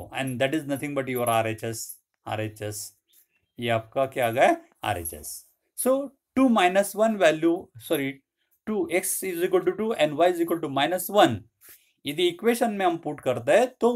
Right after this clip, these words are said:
उस, वो उस इक्वेशन को सेटिस्फाई करता है। इसका मतलब वैल्यू पुट करने के बाद लेफ्ट और राइट साइड इक्वल आता है,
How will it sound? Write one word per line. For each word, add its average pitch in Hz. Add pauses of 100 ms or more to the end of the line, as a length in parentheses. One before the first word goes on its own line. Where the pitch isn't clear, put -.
(200)
उस, - (300)
वो 240 (320)
उस 226
इक्वेशन 143
को 196
सेटिस्फाई 233
करता 104
है। 85 (340)
इसका 156
मतलब 185
वैल्यू 185
पुट 180
करने 156
के -
बाद 175
लेफ्ट 143
और 143
राइट 135
साइड 214
इक्वल 233
आता 143
है, 339